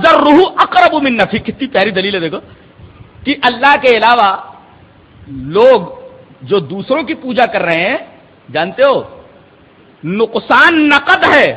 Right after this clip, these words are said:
نفع ادھار ہے، اور ایسی حرکت ایک بے وقوف آدمی ہی کر سکتا ہے۔ نفع آدمی نقد لیتا ہے، کہتے ہیں نو نقد نہ تیرا ادھار، ارے بھائی نو ہی دے دے،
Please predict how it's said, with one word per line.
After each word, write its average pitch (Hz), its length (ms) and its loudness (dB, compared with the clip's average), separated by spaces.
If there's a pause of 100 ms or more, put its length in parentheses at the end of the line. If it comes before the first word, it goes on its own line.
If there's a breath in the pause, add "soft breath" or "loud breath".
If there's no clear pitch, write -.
(140)
نفع 233 320 0 (100)
ادھار 180 280 0
ہے، 110 140 -10 (1120 loud breath)
اور 226 180 4 (160)
ایسی 240 280 2
حرکت 285 320 2 (160)
ایک 233 200 0
بے 226 100 0
وقوف 240 360 -2
آدمی 240 200 -2
ہی 330 60 -2
کر 294 140 0
سکتا 175 300 -8
ہے۔ 95 60 -18 (600)
نفع 170 380 0 (100)
آدمی 254 200 -2
نقد 240 360 -2
لیتا 208 300 -2
ہے، - 80 -18 (600)
کہتے 185 300 0
ہیں 277 200 0 (320)
نو 180 380 0 (120)
نقد 269 400 -2
نہ 285 160 0 (100)
تیرا 285 300 4 (140)
ادھار، 277 360 4 (920)
ارے 269 280 2
بھائی 262 220 0 (560)
نو 240 360 -4
ہی 302 200 4
دے 285 220 2
دے، 214 160 0